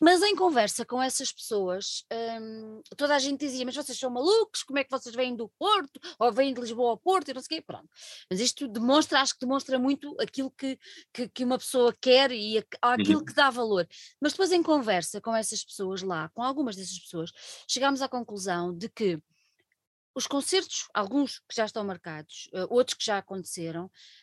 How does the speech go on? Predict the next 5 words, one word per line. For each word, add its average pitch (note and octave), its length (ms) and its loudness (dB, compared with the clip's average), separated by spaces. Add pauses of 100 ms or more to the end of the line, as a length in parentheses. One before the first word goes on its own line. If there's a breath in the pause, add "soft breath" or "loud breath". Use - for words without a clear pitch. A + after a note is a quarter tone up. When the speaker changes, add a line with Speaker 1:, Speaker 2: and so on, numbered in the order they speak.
(120)
Speaker 1:
as A#3 140 -10
pessoas C#4 420 -2 (240)
não E4 180 2
vão. B3+ 300 -4 (800 soft breath)
Speaker 2:
Hum. F#2 180 -6